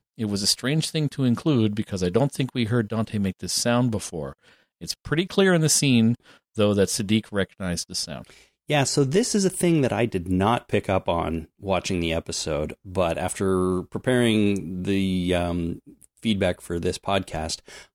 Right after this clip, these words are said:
Speaker 2: I went back and I looked at it, and with the closed captioning on, too,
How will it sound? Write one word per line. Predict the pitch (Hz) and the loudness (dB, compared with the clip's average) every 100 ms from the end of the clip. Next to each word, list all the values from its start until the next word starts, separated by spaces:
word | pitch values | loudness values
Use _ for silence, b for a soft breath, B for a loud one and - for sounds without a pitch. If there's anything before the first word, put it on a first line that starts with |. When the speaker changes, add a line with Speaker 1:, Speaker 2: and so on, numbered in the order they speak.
| - | -8
Speaker 2:
I | |
went | 80 95 104 | -2 0 2
back | 92 82 82 - | 0 0 -4 -8
and | 95 | -4
I | 92 | 2
looked | 117 151 87 | 2 2 0
at | 78 | -2
it, | 85 85 113 | -2 -4 -4
and | 92 92 90 B B B | -2 -2 -4 B B B
with | 131 127 - | -2 -2 -2
the | - 110 | -2 -2
closed | - 127 117 | 0 0 0
captioning | - 151 170 - 110 92 | -2 -2 -2 0 2 2
on, | 87 87 | 0 -4
too, | - 127 98 80 87 | -2 2 2 2 -2